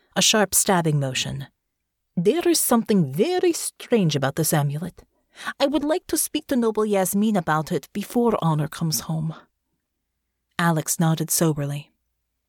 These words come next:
"I shall pass on the word. I am sure something can be arranged." They took another step closer, put a hand on her shoulder. "Are you still able to come with me tonight?" they asked in a gentle tone.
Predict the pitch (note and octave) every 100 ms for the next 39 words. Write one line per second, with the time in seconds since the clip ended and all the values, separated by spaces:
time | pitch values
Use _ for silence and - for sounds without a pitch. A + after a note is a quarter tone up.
0 | _ _ G3+ F#3+ - G#3 F#3 F#3 F#3 F3+
1 | F3+ E3 D#3 C#3+ C3 B2+ - _ _ _
2 | _ _ A#3+ A#3+ A#3+ - F4 C#4 - C#3
3 | C3+ C#3+ C#3+ C3+ C3 C3 C3 E3 - -
4 | _ _ _ _ _ _ _ _ _ F3+
5 | F#3+ G#3 A3+ G#3 F#3 E3 - D#3+ - E3
6 | D#3 - D3 - _ _ _ - A#3+ A#3+
7 | F#3 G#3+ F3 D#3 D3+ D#3+ - E3+ E3 C3+
8 | C3+ _ _ _ _ _ _ _ _ _
9 | - G3 G3+ A3 - C#4+ C4+ B3 C4+ C4
10 | C4 - C#4 F3+ D#3 C#3+ D#3 D3+ C3 D3+
11 | - - _ _ _ - D#3+ - C3+ C3
12 | - - - F#3 D#3+ E3+ D#3+ D3+ - D#3
13 | C3+ C3+